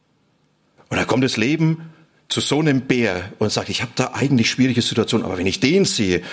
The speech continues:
ja, da scheitere ich automatisch." Kann es sein, dass wir den Wunsch haben, große, starke Glauben zu haben, um dadurch unabhängig zu sein, selbstständig, autonom, die Dinge alle im Griff zu haben?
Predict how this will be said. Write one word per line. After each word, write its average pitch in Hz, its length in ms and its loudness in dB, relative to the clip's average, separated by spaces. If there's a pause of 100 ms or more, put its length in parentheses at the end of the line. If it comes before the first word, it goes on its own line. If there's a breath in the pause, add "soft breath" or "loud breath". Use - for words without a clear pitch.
(140 loud breath)
ja, - 100 -4
da - 200 -2
scheitere 101 400 -2
ich - 200 -2
automatisch." 90 840 -4 (1600)
Kann 151 200 0
es 165 160 0
sein, 139 260 2
dass 110 300 -4
wir 143 160 4
den 107 300 0
Wunsch 160 320 2
haben, 120 440 2
große, 151 480 0
starke 143 600 -2 (140)
Glauben 127 500 2
zu 110 300 0
haben, 110 580 0 (840 loud breath)
um 113 140 2
dadurch 143 580 -2
unabhängig 107 640 0
zu - 100 -4
sein, 90 240 -4
selbstständig, - 1000 -2
autonom, 120 920 2 (540 loud breath)
die 85 180 -4
Dinge 143 400 0
alle 120 240 2
im 113 240 2
Griff 117 340 0
zu - 300 -6
haben? 87 340 -14